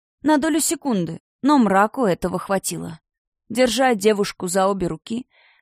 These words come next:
потащил её за собой. Эри увидела, что и Серый выбрался. Шёл впереди, навьюченный двумя рюкзаками, своим и её. А Мрак тащил за собой Эри животом по руслу. Поначалу Эри чувствовала,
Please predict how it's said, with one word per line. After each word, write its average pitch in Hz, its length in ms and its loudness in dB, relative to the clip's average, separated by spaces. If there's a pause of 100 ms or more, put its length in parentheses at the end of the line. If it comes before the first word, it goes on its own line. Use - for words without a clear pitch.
потащил 226 560 -2
её 214 320 -2
за - 120 -8
собой. 151 440 -6 (680)
Эри 247 220 2
увидела, 240 560 0
что - 180 -6
и 262 80 0
Серый 240 420 0
выбрался. 185 600 -4 (420)
Шёл 269 220 -2
впереди, 202 480 0
навьюченный 202 640 -2
двумя 202 320 0
рюкзаками, 185 720 -2
своим 202 600 -2
и - 60 -8
её. 190 400 -4 (540)
А - 140 -4
Мрак 202 340 2
тащил - 340 -4
за 175 120 -4
собой 185 420 -2
Эри 202 420 2 (160)
животом 190 540 0
по 185 160 -2
руслу. 160 420 -6 (420)
Поначалу 269 580 0
Эри 262 240 0
чувствовала, 185 640 -6